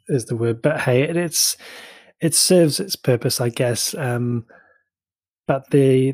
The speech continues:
there is the, uh, within that, one of the gr-, the great scenes for me was the, you know, the Kylo Rey Force conversation, 'cause they still have that connection, which previously we thought was from Snoke, but obviously Palpatine. And then he does something which is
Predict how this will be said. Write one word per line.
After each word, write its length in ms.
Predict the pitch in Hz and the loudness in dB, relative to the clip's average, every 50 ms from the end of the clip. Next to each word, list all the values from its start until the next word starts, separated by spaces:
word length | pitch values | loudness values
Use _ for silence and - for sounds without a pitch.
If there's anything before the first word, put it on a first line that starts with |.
| 143 | 0
there 160 | - 147 143 | 2 4 4
is 160 | 151 151 143 143 | 4 4 2 0
the, 120 | 196 185 - - - - - 180 | -6 -8 -8 -14 -18 -16 -10 -6
uh, 180 | 165 143 135 | -4 -4 -2
within 380 | 127 135 143 143 175 170 156 139 | 0 0 2 4 4 4 4 4
that, 240 | 139 127 123 147 - _ _ _ | 2 0 -2 -4 -12 _ _ _
one 140 | - 147 135 | 0 2 2
of 80 | 127 117 | 4 2
the 80 | 131 | 0
gr-, 120 | 117 151 156 - - - - | 0 0 -4 -4 -6 -16 -2
the 80 | - 131 | -2 -2
great 300 | - - - 139 131 123 | 0 2 2 2 2 0
scenes 240 | - - 127 120 - | 0 -2 0 -2 0
for 100 | - 139 | 0 2
me 160 | 131 127 120 | 2 4 4
was 320 | 117 120 120 120 117 117 | 4 2 2 2 0 0
the, 840 | - 135 127 123 120 120 117 117 120 120 117 120 131 160 190 196 _ _ | 0 0 2 4 4 2 2 2 0 -2 -4 -6 -8 -10 -10 -14 _ _
you 100 | 156 127 | -2 -2
know, 80 | 117 | 0
the 80 | 113 113 | -2 -4
Kylo 640 | - - - 139 123 120 123 120 117 117 113 113 120 139 127 | -6 -4 -2 0 0 2 2 2 2 2 0 0 0 0 0
Rey 500 | 120 127 120 120 117 117 117 120 123 160 - _ | 2 2 2 2 2 2 2 0 -2 -8 -14 _
Force 320 | - - - 135 127 123 | -6 -2 0 0 0 0
conversation, 460 | - - 123 123 113 120 131 113 139 147 | -2 -4 -2 -2 0 0 0 0 0 0
'cause 160 | - 123 - | -2 0 -2
they 80 | 123 | -2
still 340 | 113 - - - 151 139 127 | -2 -2 -2 0 0 0 2
have 260 | - - 131 127 117 | 2 2 0 0 2
that 240 | 120 127 123 - - | 0 -4 -4 -4 -8
connection, 580 | - - 131 123 127 - - 156 165 175 156 - _ | -2 0 0 0 0 0 0 0 0 -2 -4 -6 _
which 300 | 151 135 - - - - - _ _ _ _ _ _ _ | -8 -8 -6 -6 -6 -6 -8 _ _ _ _ _ _ _
previously 360 | - 147 131 127 127 - 139 127 | 0 0 2 2 2 0 2 2
we 80 | 127 | 2
thought 240 | 120 - 147 131 139 | 2 0 -2 0 2
was 220 | 139 131 123 - - - | 0 0 0 -2 -8 -10
from 160 | - - 127 117 | -4 -2 -2 0
Snoke, 320 | - - 185 208 202 - | 2 2 2 0 0 0
but 100 | - 127 | 0 2
obviously 320 | 127 123 127 120 - 127 | 2 2 0 0 -2 -2
Palpatine. 560 | 113 - 147 156 151 - 147 - 165 165 156 147 - - - - - - - _ _ _ | 0 0 0 0 0 -2 -2 0 2 2 2 0 -4 -14 -18 -18 -20 -20 -20 _ _ _
And 480 | - 135 135 131 127 127 127 127 120 - - _ - - _ _ _ _ _ _ _ _ _ _ _ _ _ - - _ _ - | -2 0 0 2 2 2 2 0 0 -2 -10 _ -20 -20 _ _ _ _ _ _ _ _ _ _ _ _ _ -20 -20 _ _ 0
then 140 | - 170 | 2 4
he 120 | 180 202 202 | 4 2 4
does 180 | 185 170 151 | 2 2 2
something 220 | - 170 156 143 - | 4 2 2 2 0
which 200 | - - - 151 | -2 -4 0 2
is 540 | 151 139 131 127 - - - - - - | 4 4 2 0 -2 -2 -2 -4 -4 -8